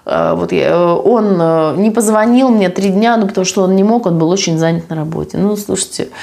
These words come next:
м, ну, без комментариев. Нет,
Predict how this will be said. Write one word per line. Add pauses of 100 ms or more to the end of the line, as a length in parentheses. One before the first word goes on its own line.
(460)
м,
ну, (1400)
без
комментариев.
Нет,